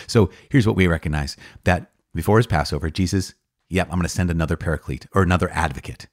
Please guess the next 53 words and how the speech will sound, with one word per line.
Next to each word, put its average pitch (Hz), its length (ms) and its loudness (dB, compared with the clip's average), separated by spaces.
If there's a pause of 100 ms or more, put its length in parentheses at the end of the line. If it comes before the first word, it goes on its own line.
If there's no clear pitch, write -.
(140)
through 90 120 -2
the 76 80 -2
Holy 80 180 0
Spirit." - 400 -10 (560)
The - 80 0
Holy 117 160 6
Spirit 98 260 2
had 101 220 0
been 120 120 4
working, 104 300 2
right? 101 120 4
He'd 98 120 2
spoken 101 260 2
through 92 120 0
the - 80 -8
prophets, - 440 -2 (140)
but 95 140 -6
now 104 380 2 (120)
the - 100 -6
Spirit - 400 0
will 92 60 0
be 87 140 0
with 123 320 2
and 101 160 -4
in 107 200 4
his 101 220 0
disciples 80 720 -4 (280)
to - 80 -12
teach - 300 -2
them 120 180 2
and 92 100 -2
to 90 60 -2
guide 87 260 -2
them 90 100 0
into 82 160 -2
all 80 180 -2
truths. 95 480 -4
Therefore, 127 560 0 (320)
the 87 80 -8
church 82 300 -4
concludes 85 400 0
in 82 140 -2
the 90 120 -2
end 80 120 -2
of 76 120 -8
two 92 140 -2
forty-three, 78 540 -4 (800)
the - 80 0
Holy 117 200 2
Spirit 95 280 0
is - 160 -8
thus 92 220 -2
revealed 92 540 2